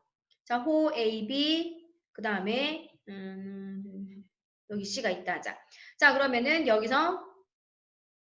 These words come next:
자, 요 호의 길이를 내가 A라고 한, 하고, 그리고 비씨 호의 길이를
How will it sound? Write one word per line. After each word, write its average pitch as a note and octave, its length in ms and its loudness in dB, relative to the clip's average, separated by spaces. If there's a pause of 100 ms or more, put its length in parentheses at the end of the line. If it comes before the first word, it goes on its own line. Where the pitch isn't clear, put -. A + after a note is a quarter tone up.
(320)
자, A#3+ 240 6
요 A3+ 80 4
호의 E4+ 520 8
길이를 A#3+ 380 2
내가 B3 460 4
A라고 B3+ 380 4
한, C#4+ 540 -4
하고, C#4+ 540 2
그리고 G#3+ 340 0
비씨 A#3+ 420 -2
호의 C#4 240 2
길이를 A#3+ 600 0